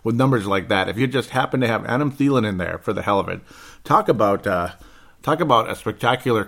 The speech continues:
play call <laughs> or a decision for those of you that just maybe put Adam Thielen starting. Even if he's your third guy, so what? Good job. Wide receiver, running back, whatever. You won the game today probably, and you're hoisting that, that little fantasy football league trophy,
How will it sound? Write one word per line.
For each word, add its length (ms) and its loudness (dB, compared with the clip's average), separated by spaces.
play 220 2
call 400 -2
<laughs> 140 -2
or 260 -2
a 60 -4
decision 640 -4
for 140 0
those 180 4
of 60 -2
you 80 4
that 160 -2
just 240 -2
maybe 340 0
put 180 -2
Adam 240 -2
Thielen 460 -4
starting. 480 2
Even 180 2
if 80 0
he's 180 2
your 100 0
third 340 0
guy, 240 4
so 240 2
what? 420 4
Good 160 6
job. 460 6
Wide 300 2
receiver, 440 0
running 380 2
back, 240 0
whatever. 280 2
You 220 0
won 180 0
the 80 0
game 360 -2
today 260 2
probably, 480 0
and 80 -2
you're 120 0
hoisting 360 0
that, 260 0
that 160 -6
little 200 4
fantasy 380 -2
football 460 0
league 200 -2
trophy, 460 0